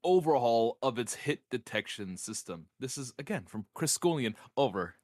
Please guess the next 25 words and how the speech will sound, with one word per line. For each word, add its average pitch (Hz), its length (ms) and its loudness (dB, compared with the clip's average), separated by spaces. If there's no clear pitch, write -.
at - 120 -16
the 98 60 -6
lovely 92 260 -4
V 92 160 -6
G 92 180 -8
C. 92 280 -6
Hey, 92 300 0
y'all. 85 300 -2
Shout 107 260 2
us 92 120 0
out 92 160 2
once 85 160 -8
in 87 60 -10
a 87 60 -6
while. 85 280 -6
MultiVersus, 175 800 0
sorry, 127 200 -2
MultiVersus' 185 760 -2
hit 196 200 -2
detection 147 480 -2
will 120 140 -2
be 120 80 -4
getting 127 340 0
a, 113 200 0
quote, 117 280 -6